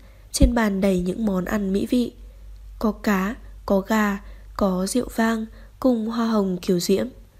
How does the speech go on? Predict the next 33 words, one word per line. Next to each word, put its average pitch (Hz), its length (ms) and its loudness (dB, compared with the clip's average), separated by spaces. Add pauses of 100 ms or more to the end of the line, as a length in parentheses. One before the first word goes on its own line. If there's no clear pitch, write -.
(420)
Lô 233 180 2
Nghị 226 240 0
Phong. 233 260 0 (680)
Cô 269 240 4
khó 226 160 0
hiểu 240 300 2
nhìn 190 220 0
anh. 220 340 -2 (600)
Có 247 100 2
người 247 240 2
muốn 208 200 2
đến 202 180 2
đây 226 160 2
đóng 196 180 0
phim 233 240 0
sao? 233 340 2 (380)
Phim 220 360 0
thần 196 200 0
tượng. 208 360 2 (680)
Chỉ - 180 0
thấy 214 260 6
anh 226 300 0
cười 214 220 4
ha 220 180 0
ha, 226 340 2 (280)
nắm 226 320 0
tay 277 120 4
cô 240 220 4
kéo 196 240 0
lên 208 220 0
môi 202 200 4
khẽ - 200 -2
hôn. 233 360 0